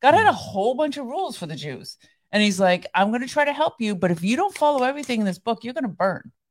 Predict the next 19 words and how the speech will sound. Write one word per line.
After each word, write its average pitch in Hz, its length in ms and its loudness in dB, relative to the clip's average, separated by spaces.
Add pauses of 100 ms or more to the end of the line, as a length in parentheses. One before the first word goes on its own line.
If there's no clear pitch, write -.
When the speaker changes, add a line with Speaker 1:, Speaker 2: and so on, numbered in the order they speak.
Speaker 2:
Mm-hmm. 104 220 0 (200)
Speaker 1:
I'm 175 120 2
telling 262 280 2
you 262 100 -4
right 247 160 -2
now, 180 120 -4
you're 180 160 -6
gonna 214 140 -2
burn." 175 180 -4 (680)
You 214 100 2
know? 220 360 6
And 202 280 4
so 185 580 6 (1080)
when 240 160 4
you 233 80 6
put 320 200 0
in 320 120 0
a 208 60 2
context - 960 -4